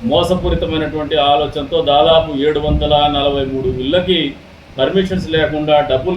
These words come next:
కలెక్ట్ చేసుకొని దాదాపు కోట్ల రూపాయలు డబ్బులు కలెక్ట్ చేసినటువంటి సంబంధిత ప్రజాప్రతినిధులు మున్సిపాలిటీలో, I don't want to name them, భయపడి కాదు,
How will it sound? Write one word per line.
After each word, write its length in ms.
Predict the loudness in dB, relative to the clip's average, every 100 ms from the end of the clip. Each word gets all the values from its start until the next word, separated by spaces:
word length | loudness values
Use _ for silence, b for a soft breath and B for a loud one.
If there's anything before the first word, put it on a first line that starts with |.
| 0
కలెక్ట్ 280 | 0 0 -4
చేసుకొని 360 | -8 -6 -6 -4
దాదాపు 300 | 0 0 -2 0
కోట్ల 260 | 0 2 0 0
రూపాయలు 340 | 0 2 2 0
డబ్బులు 240 | -4 -6 -4
కలెక్ట్ 260 | -4 -2 -4
చేసినటువంటి 600 | -4 -4 -8 -8 -6 -2 -4 -4 -14 -16 -14 -12 -12 -14 -18 -16 -16 -16 -18 -12 -6
సంబంధిత 460 | -2 0 0 -2 0 0 -2 -8 -16 -18 -18 -16 -16 -16 -18 -14 -4
ప్రజాప్రతినిధులు 840 | 0 2 4 2 -2 -6 -10 -12 -16 -16 -14
మున్సిపాలిటీలో, 580 | -10 -4 -2 -2 -8 -10 -6
I 40 | -2
don't 200 | -2 0
want 140 | -2 -2
to 40 | -2
name 200 | -2 -2 -2
them, 140 | -6 -10 -8 -2
భయపడి 360 | 0 2 2 2
కాదు, 180 | 0